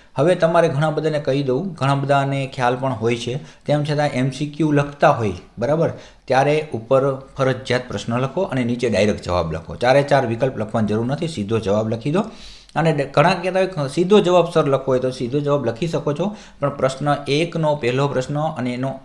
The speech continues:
આ પ્રશ્નનો જવાબ, બરાબર, આવું કરવું પડે. પણ હું તો કહું છું એક તમે લીટી લખવામાં કાંઈ સમય વધારે ન જાય, એક લીટી લખીને સીધો જવાબ લખી શકાય. પછી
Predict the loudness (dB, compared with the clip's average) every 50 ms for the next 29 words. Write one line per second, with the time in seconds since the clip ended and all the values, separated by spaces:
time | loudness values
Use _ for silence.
0 | 0 2 4 4 4 4 0 -8 -16 -20 -20 -20 -20 _ -20 -20 -14 _ -8 -6
1 | -6 -4 -4 -2 -2 -2 -2 -2 0 0 0 0 -2 -6 -14 -20 -20 -20 _ _
2 | 2 4 4 6 4 4 4 6 6 6 6 4 2 2 2 2 0 -2 -4 -6
3 | -6 -8 -10 -16 -20 -20 -20 -20 _ -20 -6 _ 2 4 4 4 4 2 2 2
4 | 2 2 2 2 2 2 0 -2 -4 -6 -4 -2 -2 -2 -2 0 0 0 0 0
5 | 0 0 0 0 0 0 0 0 0 0 -2 -2 -2 0 0 2 4 4 4 4
6 | 2 0 2 2 2 2 2 0 -2 -2 -2 -4 -4 -4 -6 -6 -4 -4 -4 -2
7 | 0 2 2 2 2 0 -6 -14 -18 -8 -2 0 0 0 0 -4 -8 -6 -6 -4
8 | -2 -2 0 0 0 -2 -2 -6 -10